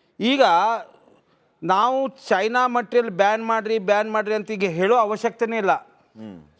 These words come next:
Speaker 1: ಸ್ವಯಂ ಇಚ್ಛೆಯಿಂದ ನಮ್ಮ ದೇಶದ ನೂರ ನಲವತ್ತು ಕೋಟಿ ಜನ ಇನ್ನು ಚೈನಾ ಮಾಲ್ ತೊಗೊಳಲ್ಲ. ಅದು ಲೈಟಿನ ಸರನೂ ತೊಗೊಳೋದಿಲ್ಲ ಗಣೇಶ ಹಬ್ಬಕ್ಕೆ, ಮತ್ತು ದೀಪಾವಳಿಗೆ ಲೈಟ್ ಪ-, ಪಟಾಕ್ಷಿನೂ ತೊಗೊಳೋದಿಲ್ಲ.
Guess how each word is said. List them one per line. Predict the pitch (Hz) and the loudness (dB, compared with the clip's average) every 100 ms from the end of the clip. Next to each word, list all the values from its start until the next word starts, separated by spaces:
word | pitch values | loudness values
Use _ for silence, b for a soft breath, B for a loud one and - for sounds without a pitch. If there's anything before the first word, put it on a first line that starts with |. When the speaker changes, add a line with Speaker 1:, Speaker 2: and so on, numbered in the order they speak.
| _ - | _ -4
Speaker 1:
ಸ್ವಯಂ | 180 220 277 285 | 0 2 2 2
ಇಚ್ಛೆಯಿಂದ | 262 - - 247 240 214 214 233 254 | -6 -8 2 2 2 -2 0 2 2
ನಮ್ಮ | 226 208 202 | -2 -2 -2
ದೇಶದ | 160 208 220 220 | 0 0 0 -2
ನೂರ | 220 202 185 202 | -2 -2 -2 -2
ನಲವತ್ತು | 196 185 190 170 | -2 -2 -4 -4
ಕೋಟಿ | 180 160 180 | -8 -6 -8
ಜನ | 147 156 165 226 185 b b b | -4 -4 0 -2 -4 b b b
ಇನ್ನು | 170 202 | -4 -2
ಚೈನಾ | 185 190 180 190 | -2 -2 -2 -2
ಮಾಲ್ | 185 175 165 | -2 -2 -2
ತೊಗೊಳಲ್ಲ. | 160 156 139 120 b b - | -2 0 -2 -6 b b -2
ಅದು | 160 | 0
ಲೈಟಿನ | 170 165 170 226 | 2 0 0 -6
ಸರನೂ | 202 190 202 208 | -4 -2 -2 -2
ತೊಗೊಳೋದಿಲ್ಲ | 196 190 175 185 196 | -4 -4 0 0 0
ಗಣೇಶ | 170 185 170 | -2 -4 -4
ಹಬ್ಬಕ್ಕೆ, | 180 165 156 220 240 214 b b | -4 -4 -2 0 0 -2 b b
ಮತ್ತು | 170 180 196 180 151 | -2 0 2 0 0
ದೀಪಾವಳಿಗೆ | 175 180 214 214 202 | -2 2 2 2 0
ಲೈಟ್ | 190 175 165 202 185 160 - | 0 0 0 -2 0 -2 -2
ಪ-, | 170 | -4
ಪಟಾಕ್ಷಿನೂ | - 156 196 - 208 202 | -2 0 0 0 -6 -2
ತೊಗೊಳೋದಿಲ್ಲ. | 175 156 127 120 - | -2 -2 -4 -8 -10